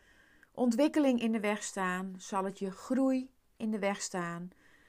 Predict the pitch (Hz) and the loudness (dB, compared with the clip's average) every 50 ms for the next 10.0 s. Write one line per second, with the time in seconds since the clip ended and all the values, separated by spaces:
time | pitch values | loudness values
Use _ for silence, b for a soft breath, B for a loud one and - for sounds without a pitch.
0 | b b b b b b b b b b b b b _ _ _ _ _ _ _ | b b b b b b b b b b b b b _ _ _ _ _ _ _
1 | _ _ _ _ _ _ _ _ _ _ _ - - 233 247 254 - - 285 269 | _ _ _ _ _ _ _ _ _ _ _ -6 0 0 0 0 2 2 2 4
2 | 269 269 - - 285 269 262 277 285 254 254 247 254 247 - - - 240 247 226 | 4 2 4 4 4 6 6 4 6 6 6 6 6 4 4 4 6 6 4 4
3 | 233 214 226 233 254 269 285 285 - 254 262 254 196 226 226 226 220 226 254 277 | 2 2 4 4 4 4 2 2 2 0 0 2 2 2 4 6 6 4 4 2
4 | 285 - - 269 240 240 233 - 226 226 - - 196 196 202 208 214 208 208 202 | -2 -2 -2 0 2 2 2 2 -2 -2 -2 -2 0 0 0 0 -2 -2 -4 -4
5 | 208 208 196 202 190 190 190 185 185 185 185 180 180 - 185 180 185 - _ _ | -4 -4 -6 -6 -6 -4 -4 -2 -2 -2 -4 -6 -6 -8 -8 -10 -10 -14 _ _
6 | _ _ _ _ _ _ _ _ _ _ _ _ _ _ _ _ _ _ _ _ | _ _ _ _ _ _ _ _ _ _ _ _ _ _ _ _ _ _ _ _
7 | _ _ _ _ - 208 214 208 214 214 214 220 226 233 220 214 208 208 190 - | _ _ _ _ -2 0 2 2 2 2 2 2 2 0 2 2 2 2 0 0
8 | - 214 208 208 202 226 208 208 202 185 208 208 233 247 - - 208 220 226 226 | 0 0 2 2 2 2 2 2 2 2 2 2 2 2 0 -4 -2 0 2 2
9 | 233 233 - 233 233 220 - 226 226 - 226 220 214 226 247 269 277 302 330 359 | 2 0 0 0 0 0 0 -4 -2 0 4 4 6 6 6 4 2 2 0 -2